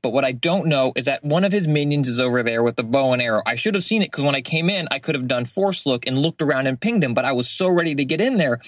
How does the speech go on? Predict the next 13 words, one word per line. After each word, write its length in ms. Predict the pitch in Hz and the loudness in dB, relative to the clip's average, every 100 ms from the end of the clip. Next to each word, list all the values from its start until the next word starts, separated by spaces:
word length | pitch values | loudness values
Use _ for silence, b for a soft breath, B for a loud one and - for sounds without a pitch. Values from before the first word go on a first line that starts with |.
| B | B
that 100 | 131 | -2
I 60 | 131 | 0
rushed 360 | 139 156 160 127 | 2 0 0 -4
in. 120 | 104 | -2
His 180 | 180 170 | 0 2
minion 300 | 170 165 156 | 2 0 -2
comes 220 | 151 127 | -2 0
in, 80 | 123 | 0
shoots 260 | - 180 | -2 -2
me 80 | 156 | -2
from 80 | 143 | 0
my 80 | 127 | 0
shoulder. 380 | - 110 104 | 0 0 0